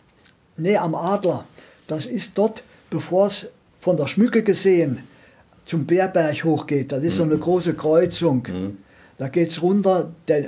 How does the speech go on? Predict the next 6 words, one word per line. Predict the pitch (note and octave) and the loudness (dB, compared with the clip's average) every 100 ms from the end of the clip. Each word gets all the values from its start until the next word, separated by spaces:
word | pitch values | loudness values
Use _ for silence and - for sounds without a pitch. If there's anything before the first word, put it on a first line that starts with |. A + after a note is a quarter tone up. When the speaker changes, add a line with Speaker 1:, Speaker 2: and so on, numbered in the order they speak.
| - | -8
Speaker 1:
sogenannte | - F#3 F3 E3 E3 C#3 | -4 0 2 2 2 0
Schmückengraben, | B2+ E3+ G3+ G#3 G3 F#3 F#3 G3+ G3+ G#3 G#3 - - - - _ - - - D3+ - | -2 -2 0 0 0 2 4 4 4 2 -2 -10 -20 -20 -20 _ -20 -20 -20 -20 -12
nach | D#3+ D3 B2+ - - D3+ B2 | -6 -6 -6 -10 -16 -16 -6
Bahnhof | D#3+ F3+ G3+ G3+ G3 - | -2 2 4 4 2 2
Gelberg | F#3+ G3+ G3 F#3 F#3 | 4 4 2 0 0
runter. | F#3+ G3 G3 F#3+ F#3+ | 2 2 2 0 0